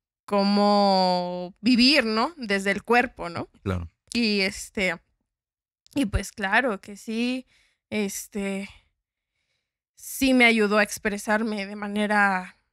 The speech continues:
Speaker 1: más, em, abierta,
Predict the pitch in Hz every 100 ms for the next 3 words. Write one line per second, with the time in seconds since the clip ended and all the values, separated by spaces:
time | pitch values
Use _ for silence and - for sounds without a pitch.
0 | _ _ 208 208 202 208 208 - - -
1 | - - _ _ _ _ 214 208 208 196
2 | 196 196 202 202 214 220 220 202 -